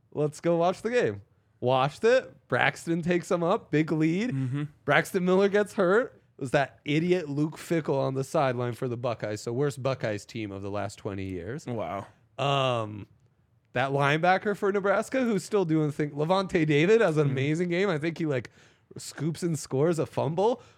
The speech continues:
Speaker 1: Rex Burkhead was going up.
Speaker 2: Mm.
Speaker 1: A Martinez was at quarterback.
Speaker 2: Yeah,
Speaker 1: I believe
Speaker 2: Taylor.
Speaker 1: this was T Magic. <laughs> Yes, T
Speaker 2: Yeah.
Speaker 1: Magic. Is that those idiot Nebraska fans are doing the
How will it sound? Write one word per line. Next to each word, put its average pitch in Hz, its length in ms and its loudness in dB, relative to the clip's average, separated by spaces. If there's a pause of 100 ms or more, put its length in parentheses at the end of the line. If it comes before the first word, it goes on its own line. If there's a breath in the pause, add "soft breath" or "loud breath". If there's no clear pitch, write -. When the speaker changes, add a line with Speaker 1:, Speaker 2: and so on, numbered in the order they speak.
(100)
Speaker 1:
Rex 147 380 0
Burkhead 175 680 -2
was 233 220 -2
going 226 320 -2
up. 254 180 2
Speaker 2:
Mm. 151 340 0 (600)
Speaker 1:
A 151 60 2
Martinez 170 840 -2
was 233 160 0
at 247 180 0
quarterback. 233 540 2
Speaker 2:
Yeah, 127 160 2
Speaker 1:
I - 60 4
believe 254 280 0
Speaker 2:
Taylor. 131 340 2
Speaker 1:
this 151 140 0
was - 20 -20 (240)
T 226 240 -8
Magic. 139 540 -4
<laughs> - 20 -4
Yes, - 280 -2
T - 220 4
Speaker 2:
Yeah. 233 60 2
Speaker 1:
Magic. 180 380 0
Is 175 120 -2
that 170 120 2 (360 loud breath)
those 175 240 -2 (140)
idiot 190 380 0
Nebraska 160 540 2
fans 226 400 4
are 160 120 4
doing 143 400 2
the 127 420 -2